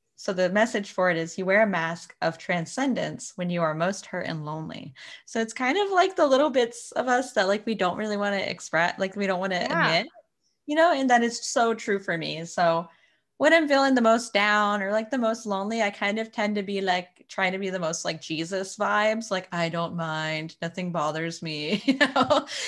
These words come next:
Speaker 1: and it's not true. And so when I work with people in the third week through their persona number, it's like, "How are you not expressing yourself? How are you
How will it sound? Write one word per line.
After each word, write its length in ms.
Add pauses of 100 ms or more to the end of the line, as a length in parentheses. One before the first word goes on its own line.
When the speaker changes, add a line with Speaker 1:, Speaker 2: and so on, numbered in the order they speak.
(140)
Speaker 1:
and 120
it's 180
not 340
true. 560 (360)
And 160
so 120
when 100
I 60
work 240
with 160
people 320
in 80
the 120
third 340
week 340
through 160
their 140
persona 500
number, 340
it's 320
like, 340
"How 220
are 100
you 120
not 220
expressing 580
yourself? 540
How 240
are 100
you 880